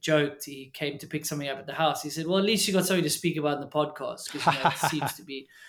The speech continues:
Speaker 1: a Greg show, but he's featured here." So, of course, you know,
Speaker 2: Yeah, yeah.
Speaker 1: credit where credit's due. And, and it was awesome to see the likes of Aaron Gwynn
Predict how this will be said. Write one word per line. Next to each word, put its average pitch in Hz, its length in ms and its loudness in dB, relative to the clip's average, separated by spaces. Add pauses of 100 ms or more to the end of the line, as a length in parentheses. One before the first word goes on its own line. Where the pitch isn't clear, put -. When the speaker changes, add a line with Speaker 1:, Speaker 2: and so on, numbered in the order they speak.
(180)
Speaker 1:
a 156 80 0
Greg 175 340 6
show, 143 320 2
but 151 160 0
he's 151 220 2
featured 226 400 0
here." 135 400 -2
So, 160 180 -2
of 151 140 -2
course, - 440 -2 (520)
you 110 100 2
know, 120 100 10
Speaker 2:
Yeah, 117 60 10
yeah. 117 180 8
Speaker 1:
credit 151 160 4
where 139 120 -6
credit's 139 480 0
due. 208 320 4
And, - 160 -2
and 143 220 -8
it - 40 -6
was 147 160 -2
awesome 180 300 0
to 151 80 -6
see 156 340 0
the 143 120 -2
likes 143 300 0
of 139 80 -6
Aaron 143 280 -4
Gwynn 151 540 2